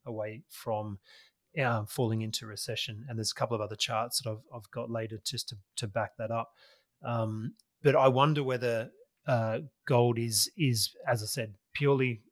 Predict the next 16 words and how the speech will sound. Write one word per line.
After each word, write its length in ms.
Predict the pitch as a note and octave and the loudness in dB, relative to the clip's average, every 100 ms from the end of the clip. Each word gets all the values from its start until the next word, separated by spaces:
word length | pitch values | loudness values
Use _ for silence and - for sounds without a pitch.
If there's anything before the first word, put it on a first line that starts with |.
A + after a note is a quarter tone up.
| _ C#3 | _ -6
reflecting 500 | B2+ C#3 B2 C3+ A#2+ | -4 0 -2 0 0
geopolitical 640 | B2+ A#2+ C3 A#2+ A2+ A#2+ | 0 0 -2 -8 -8 -6
tensions, 480 | C3 C#3 - F3 - | -4 -2 0 0 -2
or 220 | C#3 A#2+ | -2 -2
whether 280 | A#2 A#2+ A2+ | -2 -4 -6
it 80 | A2 | -8
is 180 | A2+ G2+ | -4 -4
starting 460 | - B2 A2+ A2+ G#2+ - | 0 2 2 0 -2 -2
to 300 | A#2+ A2 B2+ | 0 -2 -2
move 300 | C3+ A#2+ A#2 | -2 -2 0
ahead 460 | A2 A2 B2 G#2+ A2+ - | -2 -2 -2 -2 -8 -4
of, 460 | C3 A2 G#2+ G#2 - - - _ _ C3 | 2 2 2 -4 -10 -14 -20 _ _ -6
uh, 460 | A2+ A2 G#2+ G#2+ F3 D4 - | -4 -2 -4 -6 -8 -12 -10
potential 500 | A#2 - B2 - A#2 | -2 2 2 0 -2
moves 520 | A2 A2+ A2+ A2 - - | -2 -4 -4 -2 -4 -2
in 380 | C#3 A2 A2 | -4 -2 -4